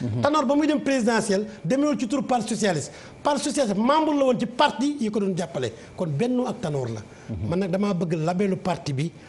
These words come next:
Speaker 2: ma koy gisaat. Di gis drapeau parti bi, di gis étoile bu rouge boobu. Di gis Abdou Diouf, di gis Senghor, di gis Tanor tey. Nañ ko ko nangul. Tanor du ma ko xarab. Am na jamono yoo xam ne téye na parti bi,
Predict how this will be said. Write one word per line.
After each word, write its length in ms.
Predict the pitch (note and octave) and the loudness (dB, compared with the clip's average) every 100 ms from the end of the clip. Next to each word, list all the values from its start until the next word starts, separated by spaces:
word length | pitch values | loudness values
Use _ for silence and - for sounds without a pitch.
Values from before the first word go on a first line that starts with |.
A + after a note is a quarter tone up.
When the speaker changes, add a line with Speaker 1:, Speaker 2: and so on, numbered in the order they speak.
| - - | -12 -4
Speaker 2:
ma 140 | B2+ | -2
koy 180 | D#3 D#3 | -2 -4
gisaat. 340 | C#3+ D3 A#2 - - - - | -4 -2 -4 -4 -16 -12 -4
Di 100 | E3 | 0
gis 160 | G#3 | 0
drapeau 400 | F3+ G#3 G3+ G3+ F#3+ | 2 2 2 2 0
parti 260 | G#3+ G#3 F3 | 0 -2 -2
bi, 80 | D#3+ | 0
di 80 | E3+ | 0
gis 120 | G3+ | -2
étoile 380 | E3 G3 F#3 F3+ | 0 2 4 2
bu 160 | D#3+ | 2
rouge 180 | F3 C#3+ | 2 2
boobu. 320 | E3+ C#3+ A#2 - - - - | 2 2 0 -6 -14 -20 -4
Di 100 | D3 G#3+ | 0 2
gis 140 | A3+ | 0
Abdou 220 | A3+ F#3+ G3+ | 0 2 4
Diouf, 320 | G3+ - - | 4 2 -2
di 160 | E3 G3+ | 0 2
gis 160 | A3 | 0
Senghor, 440 | - G#3+ F#3 D#3 - - - | 2 2 4 2 -2 -6 -2
di 100 | G#3 | 0
gis 160 | A#3+ C4 | 2 2
Tanor 260 | A#3+ A3+ | 4 4
tey. 240 | A3+ F3 C#3 - | 2 0 -2 -4
Nañ 80 | E4 | -2
ko 80 | E4+ | -2
ko 100 | E4 | 0
nangul. 320 | D4+ C#4 F#3 - - - - | 2 2 0 -4 -14 -20 -8
Tanor 220 | E4 D#4 | -4 -2
du 100 | G3 | -2
ma 100 | D4+ | -2
ko 80 | D#4+ | -2
xarab. 240 | C4 D4+ D4+ - - | -2 -4 -6 -12 -10
Am 140 | D4 D4+ | -4 -2
na 100 | C#4 | 0
jamono 260 | C#4+ C4 B3+ | 0 0 0
yoo 100 | A3 | 0
xam 120 | A3+ | 0
ne 60 | |
téye 200 | G#3+ D#4 | 0 0
na 100 | D4+ | 0
parti 260 | D4 C#4+ C#4+ | -2 -4 -2
bi, 160 | C#4+ | -4